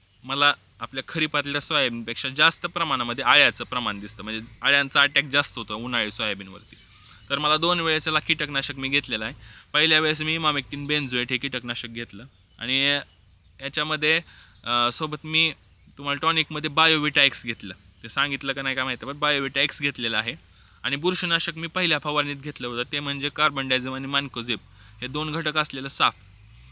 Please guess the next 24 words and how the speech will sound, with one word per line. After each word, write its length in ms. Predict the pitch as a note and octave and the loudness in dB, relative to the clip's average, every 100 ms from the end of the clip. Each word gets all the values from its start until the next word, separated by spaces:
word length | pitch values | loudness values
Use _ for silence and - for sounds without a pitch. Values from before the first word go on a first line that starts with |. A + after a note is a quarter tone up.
| - _ - C3+ | -20 _ -8 2
यानंतर 460 | D#3+ F3+ F#3 G3 - - - - _ _ _ - - - - C#3+ | 2 4 2 2 0 -12 -20 -20 _ _ _ -20 -20 -20 -18 -14
मी 100 | D3 | -6
दुसऱ्या 340 | F3+ - F3+ | -4 4 4
फवारणीमध्ये 540 | F3 F#3+ D#3+ D3+ D3+ D3+ - - | 4 2 2 0 0 -2 -8 -12
बुरशीनाशक 500 | C3+ D3+ D3 C3 C#3 | -4 -4 0 -2 -2
घेतलं 340 | B2+ C#3 A#2 G#2+ | -6 -8 -6 -6
नाही, 120 | G2+ | -4
कारण 240 | C3 C#3+ | -4 -2
मी 80 | C#3+ | -4
पहिल्या 340 | C#3 D#3+ D3+ | -2 2 4
फवारणीनंतर 680 | C#3+ D#3 D3 C#3+ C#3 C#3+ C#3+ | 2 2 0 0 -4 -6 -6
मला 180 | C#3+ C#3 | -4 -4
चांगले 320 | C#3 D3+ C#3 | -2 -2 -2
रिझल्ट्स 400 | C#3+ C#3+ C#3+ C#3 | -2 2 2 2
आले 220 | C#3+ A#2+ | 0 0
आणि 260 | - A#2 B2 | -2 -4 -2
मला 200 | C3+ C#3+ | 6 6
असं 160 | D3 D#3+ | 6 2
वाटलं 240 | D3 C3 | 0 -2
की 80 | D3 | -4
याला 160 | C#3+ | -4
गरज 380 | C#3+ C3+ E3 D3+ | 0 6 8 8
नाही 200 | C3 | 6
आहे, 80 | B2+ | 0